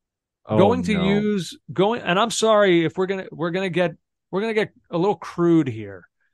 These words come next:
Speaker 2: but these reads are already like that. Um, but I, I gotta be honest with, with you and all of our listeners.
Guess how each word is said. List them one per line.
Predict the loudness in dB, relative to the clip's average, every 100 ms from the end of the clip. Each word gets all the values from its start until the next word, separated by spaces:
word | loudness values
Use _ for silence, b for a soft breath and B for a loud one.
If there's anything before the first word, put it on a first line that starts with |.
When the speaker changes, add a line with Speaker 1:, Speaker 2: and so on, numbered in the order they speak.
| _ -2
Speaker 2:
but | 2
these | 4 6
reads | 4 6
are | 4
already | 2 2 -2 -2
like | -4 -6
that. | -8 -12 -14 b b b b
Um, | -2 0 0 -4 -12 _ _ -20 -4
but | 2 2
I, | 2 0
I |
gotta | 0 2
be | 2 2
honest | 4 0 -2
with, | -4 -6 -6
with | -8 -2
you | 2 4
and | 6
all | 4 4
of | 2
our | 0
listeners. | -4 -8 -8 -8